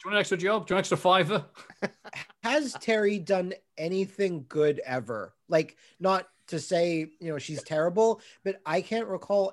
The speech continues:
Speaker 2: any single storyline she was a part of that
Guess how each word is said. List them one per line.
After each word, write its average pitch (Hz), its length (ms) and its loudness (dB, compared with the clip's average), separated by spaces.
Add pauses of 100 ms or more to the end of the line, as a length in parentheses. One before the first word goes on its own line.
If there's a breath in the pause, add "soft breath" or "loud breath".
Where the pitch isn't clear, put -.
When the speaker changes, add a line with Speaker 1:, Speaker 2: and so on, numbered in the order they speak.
(120)
Speaker 2:
any 180 260 -6
single 180 380 -6
storyline 160 520 -4
she 156 140 -8
was 151 180 -4 (200)
a 151 80 -2
part 180 340 0
of 139 340 2 (1400)
that 139 300 0